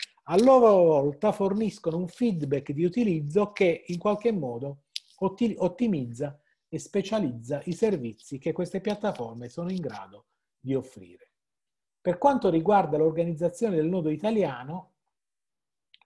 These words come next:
come potete notare, Elixir Italia è coordinata dal Consiglio Nazionale delle Ricerche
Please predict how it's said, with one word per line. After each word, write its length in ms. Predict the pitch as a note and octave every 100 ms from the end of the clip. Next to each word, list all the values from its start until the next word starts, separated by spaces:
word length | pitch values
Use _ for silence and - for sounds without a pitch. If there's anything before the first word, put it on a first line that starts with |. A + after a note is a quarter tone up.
| _ _ _
come 280 | - G3 E3+
potete 420 | F3 G3+ G3 D#3+
notare, 600 | D3+ E3+ G3+ F3 F3 F3
Elixir 460 | E3+ D#3 D#3+ - G3+
Italia 680 | F3 G3 E3+ C#3+ D3+ F3+ -
è 240 | F3+ E3+
coordinata 960 | - F#3 D#3+ D3 E3+ E3 C3+ - A#2+ - _ _ _ _
dal 480 | A#2 D3 C#3 B2 A#2+
Consiglio 460 | D#3 D3 - F#3+ D#3
Nazionale 560 | C#3 C#3 D#3+ D#3 D3
delle 180 | B2+ D3+
Ricerche 840 | F#3 G3+ F#3+ F3+ F3 - G#3 G3+